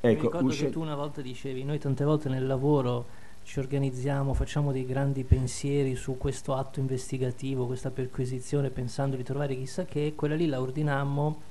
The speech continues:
Speaker 1: senza nessuna aspettativa
Speaker 2: Sì,
Speaker 1: reale.
Speaker 2: non è che avessimo grandi aspettative, cioè qualche cosa sì, perché, perché noi er-, eravamo arrivati fin lì, eh,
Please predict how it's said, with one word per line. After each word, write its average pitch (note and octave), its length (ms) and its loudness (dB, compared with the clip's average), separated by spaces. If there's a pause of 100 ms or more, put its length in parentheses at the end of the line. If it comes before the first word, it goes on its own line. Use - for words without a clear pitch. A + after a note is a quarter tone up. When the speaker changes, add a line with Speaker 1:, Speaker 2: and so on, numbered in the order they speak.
Speaker 1:
senza D3 300 2
nessuna C3+ 800 2
aspettativa B2+ 720 -4
Speaker 2:
Sì, A#2 160 6
Speaker 1:
reale. G#2+ 200 8
Speaker 2:
non F#2+ 160 6
è G#2+ 80 6
che A2 100 4
avessimo F#2+ 360 2
grandi F#2 300 0
aspettative, F2 600 -2 (220)
cioè - 160 0
qualche G2+ 260 6
cosa G#2+ 280 8
sì, B2+ 280 4
perché, - 600 2 (840)
perché A2+ 320 4
noi G#2+ 180 6
er-, F#2+ 320 2
eravamo G2+ 480 6
arrivati F#2+ 540 4
fin F#2+ 320 0
lì, A#2 280 6 (380)
eh, G#2+ 260 4